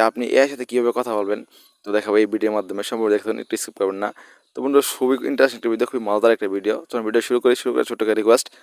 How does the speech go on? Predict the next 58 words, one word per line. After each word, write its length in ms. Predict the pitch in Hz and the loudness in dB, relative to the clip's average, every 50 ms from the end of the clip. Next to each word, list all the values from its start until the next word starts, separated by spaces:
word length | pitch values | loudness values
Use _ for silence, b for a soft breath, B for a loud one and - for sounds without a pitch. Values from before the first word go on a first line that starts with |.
| b b b - | b b b 0
যদি 120 | - 151 175 | 6 8 8
আমার 100 | 160 156 147 | 8 8 6
YouTube 180 | 139 139 123 127 | 2 0 -2 -2
চ্যানেল 140 | 135 135 131 | 0 2 2
থেকে 160 | 127 127 131 120 | 2 2 0 -2
নিচে 120 | 107 101 104 104 - | -4 -6 -8 -8 -6
সাবস্ক্রাইব 280 | 117 - - - 107 - - | -6 -4 -2 -2 -2 0 2
করবেন, 180 | 113 117 123 - - | 2 2 2 2 0
আর 80 | 98 95 | -2 -2
যদি 100 | 98 95 | -2 -4
Facebook 220 | 98 101 101 - - | -4 -4 -4 -2 -2
পেজ 100 | 110 117 - | -2 0 0
থেকে 100 | 139 123 | 0 0
দেখেন, 140 | 127 127 120 - | 0 0 -2 -2
পেজটা 180 | - - 101 92 | -4 -4 -4 -2
ফলো 160 | 98 104 107 107 | 0 2 2 4
দিয়ে 120 | 110 123 120 | 4 2 2
ভিডিওটা 260 | 117 117 117 107 110 | 2 0 0 0 -2
শেয়ার 220 | - - - 98 90 90 | -2 0 2 2 2 2
দিয়ে 100 | 85 87 | 0 -4
রাখবেন। 180 | 85 87 95 - | -4 -4 -6 -6
Let's 140 | - - - - | -6 -6 -4 0
start 140 | 104 98 101 98 | 0 0 0 0
a 20 | 95 | -2
video। 220 | 90 82 87 82 73 - _ _ _ _ - - - - _ _ _ _ _ _ _ _ _ _ _ _ _ _ _ _ - | -4 -4 -4 -8 -8 -10 _ _ _ _ -10 -8 -8 -10 _ _ _ _ _ _ _ _ _ _ _ _ _ _ _ _ 4
তো 40 | 208 214 220 | 4 6 8
বন্ধুরা, 240 | 226 220 226 220 170 127 160 | 8 8 8 8 8 6 4
আপনারা 240 | - 170 180 180 175 160 | 2 4 4 4 4 4
যদি 160 | 165 160 170 170 - - _ - | 4 4 6 4 4 2 _ 0
এআই 200 | 143 156 170 185 | 4 6 8 8
এর 40 | 190 - | 6 4
সাথে 160 | 175 - 156 151 - | 2 0 0 0 2
সরাসরি 260 | 151 151 156 156 147 147 | 2 2 0 0 -4 -4
কথা 120 | 156 156 156 135 | -2 -2 0 0
বলতে 140 | 135 131 123 123 | 0 0 0 -2
চান, 100 | 139 147 135 - 127 | -6 -8 -6 -4 -2
তার 120 | 127 135 131 | 0 0 0
জন্য 120 | 143 143 147 | 0 -2 0
প্রথমে 340 | - - 160 160 175 156 139 127 | 0 0 0 0 0 -2 -2 0
যে 60 | 139 - | 0 0
কাজটি 180 | 147 143 - - 127 | 0 -2 -4 -4 -8
করতে 140 | 135 117 135 | -6 -4 -4
হবে, 140 | 123 113 127 123 | -4 -2 -2 -4
আপনি 120 | 127 - 131 - | -4 -4 -8 -6
চলে 120 | 147 147 143 | -4 -4 -2
যাবেন 140 | 143 123 117 | -2 -4 -4
আপনার 140 | - - 120 110 104 | -6 -8 -10 -10 -8
মোবাইলের 260 | 104 107 104 107 104 _ | -6 -4 -4 -4 -4 _
প্লে 100 | - 110 104 - | -2 -2 -2 -2
স্টোরে। 220 | - - 113 120 123 - | -4 -6 -4 -4 -4 -4
তো 60 | - 110 113 | -4 -4 -4
আমি 100 | 113 113 113 120 | -4 -4 -4 -4
আমার 140 | 123 123 117 _ | -4 -6 -6 _
প্লে 120 | - 123 127 | -4 -4 -4
স্টোরটি 380 | - - - 147 135 - 151 151 - | -4 -4 -6 -6 -4 -4 -4 -6 -4
ওপেন 240 | - 113 - - 123 120 - | -4 -6 -4 -4 -6 -4 -2
করে 140 | 117 117 113 117 | -4 -4 -2 -4
নিব। 120 | 113 107 | -6 -4